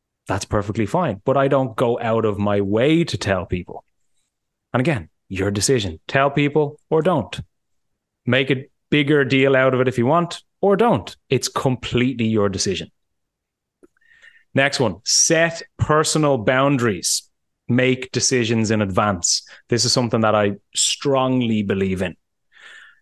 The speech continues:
If you're going to a social situation, I feel you get a massive amount of confidence by setting boundaries in advance, making decisions in advance.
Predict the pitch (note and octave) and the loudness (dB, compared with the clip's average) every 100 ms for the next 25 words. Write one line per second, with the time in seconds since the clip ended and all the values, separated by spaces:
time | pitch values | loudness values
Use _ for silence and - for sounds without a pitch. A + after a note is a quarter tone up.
0 | _ - F#3 F#3+ F#3 B2+ D3+ D3+ D3+ C#3+ | _ 0 0 2 0 2 2 4 2 2
1 | D3 C3+ D3 C3 B2 B2 A#2+ - A2+ A2 | 0 2 2 0 0 0 -2 0 2 0
2 | G#2 G2 B2+ C3+ C#3+ - C3+ C3 A#2+ A#2+ | -2 -2 2 2 0 0 2 2 0 -2
3 | G2 - B2+ B2 C#3+ A#2 A2+ A#2 A#2 A2+ | -6 -2 0 0 0 0 2 2 2 0
4 | A2+ A2 G#2 F#2+ - A2 G#2 G2+ F#2 - | 0 2 0 0 -2 -2 0 -2 -2 -2
5 | G#2 - - A2+ A2+ A2+ G2+ G#2 G#2 G2+ | -2 0 0 2 2 2 2 0 0 -2
6 | G2 - A#2 F#2+ F#2 G2 F2 - G#2+ A2+ | -4 -4 -4 -2 -2 -2 -4 -4 0 0
7 | G#2+ A2+ F#2+ G#2+ - A#2 A2 A2+ G#2 F#2+ | 0 -2 -2 -2 -2 0 0 0 0 -2
8 | C3 G#2+ F#2+ G#2 G2+ E2+ - - | -2 -2 -2 -2 -2 -4 -6 -6